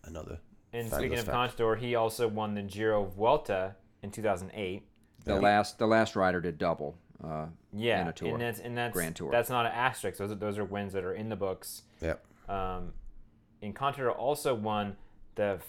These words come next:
Speaker 2: fourteen Vuelta and
Speaker 1: Mm.
Speaker 2: then the fifteen Giro. So he did a, a double Grand Tour. I guess he was the last one to do a, like, a two in a row Grand Tour
Speaker 1: Yeah.
Speaker 2: before Froome just did it. So no, I, no, sorry,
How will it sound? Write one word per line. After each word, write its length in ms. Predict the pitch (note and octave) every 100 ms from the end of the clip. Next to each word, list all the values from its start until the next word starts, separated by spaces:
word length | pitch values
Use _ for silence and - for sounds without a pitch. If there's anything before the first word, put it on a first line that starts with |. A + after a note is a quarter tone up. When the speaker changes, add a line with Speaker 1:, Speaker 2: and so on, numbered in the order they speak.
| -
Speaker 2:
fourteen 840 | A#2+ C3 - - C#3+ D3 C#3+ C#3 A2
Vuelta 640 | G2 G#2+ G2+ G2 G2+ G2 -
and 120 | G#2
Speaker 1:
Mm. 20 |
Speaker 2:
then 320 | G#2 G2 F#2+ -
the 100 | G2
fifteen 580 | B2 A2+ - G#2+ F#2+
Giro. 480 | F#2+ C#3 A2+ D#2+ - -
So 200 | - G#2+
he 160 | A2+
did 200 | G#2+ G2+
a, 280 | G2 F#2 F2+ - - - -
a 60 | G#2
double 680 | G2+ A#2+ G#2+ G#2+ G2 F#2 - _ _ _ -
Grand 340 | A2 G#2 F#2+
Tour. 520 | - G#2 F#2 F2 E2
I 100 | -
guess 180 | G#2 G#2+
he 80 | A#2
was 100 | G2
the 60 | G2+
last 280 | G2+ F#2+ G2
one 80 |
to 80 | F2+
do 140 | F#2 F2+
a, 60 | E2+ - E2+
like, 180 | - -
a 200 | E2+ - -
two 180 | A#2
in 60 | G2+
a 60 | F2+
row 280 | F#2+ F#2+
Grand 280 | F2+ F2+ F2
Tour 440 | F#2+ F2 E2+ D#2 - - _ _ _
Speaker 1:
Yeah. 120 | G2 -
Speaker 2:
before 220 | F#2+ F2
Froome 320 | - G2+ F#2
just 180 | - -
did 140 | -
it. 180 | - - - - _
So 360 | - D#2+ C#2 C2 - _ -
no, 160 | E3
I, 200 | E3+ D#3
no, 180 | D#3+ D#3+
sorry, 320 | D#3 E3 A#2+